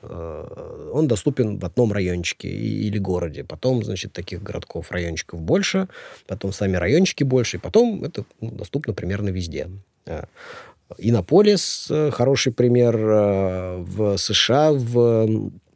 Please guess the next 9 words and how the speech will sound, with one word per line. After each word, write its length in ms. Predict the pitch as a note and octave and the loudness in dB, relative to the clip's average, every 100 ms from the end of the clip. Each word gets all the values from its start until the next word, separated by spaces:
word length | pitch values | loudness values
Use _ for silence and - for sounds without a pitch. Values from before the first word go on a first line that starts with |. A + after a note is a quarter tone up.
| _ - _ - | _ -20 _ -2
в 140 | G#2+ A#2+ | 4 6
Аризоне 540 | B2 A#2 A#2+ A2 G#2+ | 6 6 6 6 4
Waymo 440 | G2+ A2+ G#2+ G#2 | 6 6 6 4
оказывает 440 | F#2 G#2 F#2 F#2 F2+ | 2 0 0 -2 -4
услуги 300 | F#2+ D3+ B2 | 0 0 2
тоже, 300 | A2 F#2 E2+ - | 0 0 -2 -4
ну, 180 | C3 A2 | -6 -6
в 160 | - - | -8 -8
относительно 520 | - G2+ A2+ G#2 F#2+ | -4 -4 -4 -4 -4